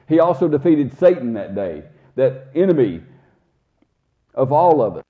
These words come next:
the one who's trying to gain our soul, the one who's coming after us, the one who to steal, kill, and destroy us,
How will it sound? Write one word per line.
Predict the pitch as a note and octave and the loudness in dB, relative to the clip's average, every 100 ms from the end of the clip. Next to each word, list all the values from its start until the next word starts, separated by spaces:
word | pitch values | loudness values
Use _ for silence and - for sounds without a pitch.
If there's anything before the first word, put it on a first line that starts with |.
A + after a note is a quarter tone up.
| _ | _
the | B2 C#3 | -14 -8
one | D#3 | -6
who's | D#3+ C3+ | -6 -8
trying | - E3+ D#3+ C#3 | -10 -8 -6 -4
to | D3 | -4
gain | B2+ B2+ D3+ D#3 | -4 -2 -2 -2
our | C#3 B2+ B2+ - - | -6 -8 -10 -10 -6
soul, | D#3 D3 A#2 | -2 -2 -2
the | B2+ | -4
one | D#3 | -4
who's | D3+ C#3 | -2 -4
coming | - D#3 D3 C3 | -6 -6 -4 -6
after | C#3 D#3+ C3+ B2+ A2+ | -8 -10 -6 -4 -2
us, | F#2 - - | -4 -10 -12
the | C3+ | -10
one | C#3+ - - | -10 -10 -4
who | D4 _ _ _ _ _ _ _ _ _ _ _ _ _ | -4 _ _ _ _ _ _ _ _ _ _ _ _ _
to | C#3 C3+ | -10 -8
steal, | C3+ E3 | -4 -4
kill, | E3 E3 D3+ | -2 -4 -4
and | B2+ | -6
destroy | A2+ - E3+ F3 C#3+ B2+ | -10 -8 -2 2 2 2
us, | G#2 | -2